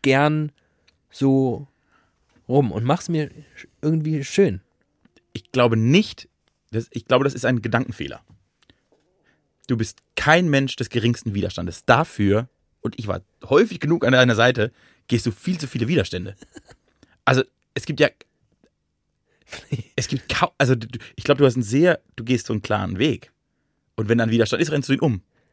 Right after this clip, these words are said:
Speaker 2: Du guckst aber zuerst, ob man easy drum rumkommt. A-, also, du bist,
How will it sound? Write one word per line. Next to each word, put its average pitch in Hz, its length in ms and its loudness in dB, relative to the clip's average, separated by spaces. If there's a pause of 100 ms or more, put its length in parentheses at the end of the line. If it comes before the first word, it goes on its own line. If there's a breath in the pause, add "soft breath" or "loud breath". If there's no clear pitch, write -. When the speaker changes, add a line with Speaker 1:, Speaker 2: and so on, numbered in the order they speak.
(720)
Speaker 2:
Du 113 80 -4
guckst - 460 0
aber - 180 0
zuerst, - 500 0 (300)
ob 151 120 2
man 160 120 0
easy 160 200 -2
drum 151 140 -2
rumkommt. 98 460 -4 (1000)
A-, - 160 -6
also, 117 180 0
du - 460 -14
bist, - 280 -4